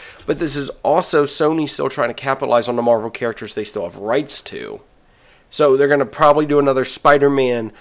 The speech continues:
villain or Spider-Man adversary movie not featuring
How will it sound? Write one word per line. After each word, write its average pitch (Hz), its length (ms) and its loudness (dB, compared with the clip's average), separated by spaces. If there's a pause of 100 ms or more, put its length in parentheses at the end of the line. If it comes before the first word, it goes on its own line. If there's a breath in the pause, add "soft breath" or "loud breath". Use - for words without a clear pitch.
(220 soft breath)
villain 143 400 4
or 120 120 2
Spider-Man 127 480 2
adversary 135 520 0
movie 107 280 -2
not 95 340 -6
featuring 113 680 -4